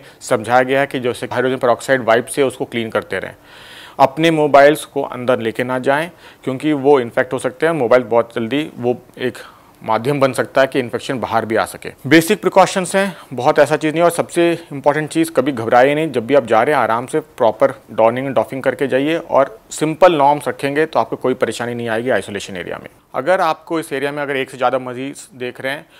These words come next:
तो अगर आपके पास पीपी काफ़ी हैं तो वैसे तो पहले आपको पीपी चेंज करके दूसरे मरीज को देखना चाहिए, पर ये याद रखिए पीपी का भी हिसाब रखिए, पीपी हमें, आ, काउंट रखना है।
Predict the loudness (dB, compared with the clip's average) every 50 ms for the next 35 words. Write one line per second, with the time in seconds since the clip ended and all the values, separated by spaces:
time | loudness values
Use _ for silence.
0 | _ _ _ -6 -2 0 0 0 0 -2 -6 -4 -2 -2 -2 -2 -6 -12 -14 -14
1 | -12 -12 -12 -8 -4 -4 -4 -4 -6 -12 -10 -10 -8 -6 -6 -8 -8 -10 -12 -14
2 | -14 _ _ _ _ _ _ -10 -10 -8 -10 -10 -12 -12 -14 -14 -12 -12 -14 -14
3 | -12 -10 -10 -10 -10 -8 -8 -10 -8 -8 -10 -10 -10 -12 -12 -12 -12 -10 -12 -12
4 | -12 -12 -12 -12 -12 -14 -16 -14 -12 -12 -12 -12 -14 -16 -20 -20 -20 _ -8 -6
5 | -4 0 2 0 0 0 -2 -8 -10 -12 -12 -10 -10 -10 -10 -8 -10 -10 -10 -10
6 | -10 -10 -12 -12 -18 -10 -6 -6 -6 -6 -6 -14 -16 -14 -14 -14 -14 _ -14 -14
7 | -12 -10 -10 -8 -8 -10 -12 -16 -16 -16 -14 -14 -14 -16 -20 _ _ _ _ _
8 | _ -20 _ _ _ -6 -4 -2 -2 -2 -4 -8 -10 _ -4 -4 -2 -4 -8 -16
9 | -20 _ _ -18 -18 -12 -10 -8 -8 -8 -10